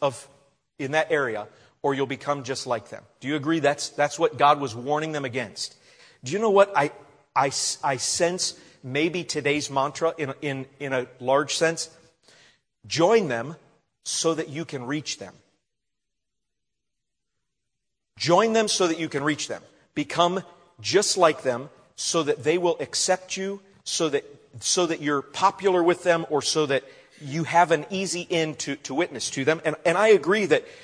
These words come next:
knowing someone and sharing, sharing some things in common can give you a foot in the door and can, can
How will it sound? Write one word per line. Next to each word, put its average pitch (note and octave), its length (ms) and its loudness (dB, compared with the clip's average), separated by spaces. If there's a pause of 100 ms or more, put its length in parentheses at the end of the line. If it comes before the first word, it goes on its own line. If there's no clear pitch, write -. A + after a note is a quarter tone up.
(240)
knowing F3+ 460 4
someone G#3+ 520 0
and C#3+ 140 -2
sharing, F3 560 -2 (400)
sharing G3+ 460 0
some D#3+ 180 -2
things E3 320 -6
in D3 120 -6
common D3 300 -2
can C#3 220 -6
give C#3 240 -2
you D#3 220 -4
a C3 80 -4
foot - 280 -8
in C#3+ 120 -6
the B2 80 -6
door C#3+ 260 0
and B2 160 -10
can, A#2+ 220 -10 (240)
can C3 320 -6